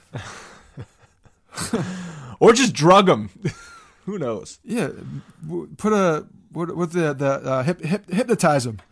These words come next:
Speaker 1: Hypnotize him and make him think that every time it's two strikes, there's zero strikes.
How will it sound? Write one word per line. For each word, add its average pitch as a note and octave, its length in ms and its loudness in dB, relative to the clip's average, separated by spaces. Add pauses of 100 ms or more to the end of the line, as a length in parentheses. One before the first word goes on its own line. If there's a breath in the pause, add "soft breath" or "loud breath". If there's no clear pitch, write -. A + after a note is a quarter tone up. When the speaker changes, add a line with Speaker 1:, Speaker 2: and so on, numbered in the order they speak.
(440 soft breath)
Speaker 1:
Hypnotize A#3+ 440 2
him G3 100 4
and F#3 80 2
make G#3 180 2
him F#3+ 60 0
think G3+ 280 0
that E3+ 100 2
every F3+ 140 4
time F#3+ 180 4
it's - 140 0
two A3 160 2
strikes, C3 320 -2
there's B2+ 140 -4
zero C#3+ 320 4
strikes. - 480 -10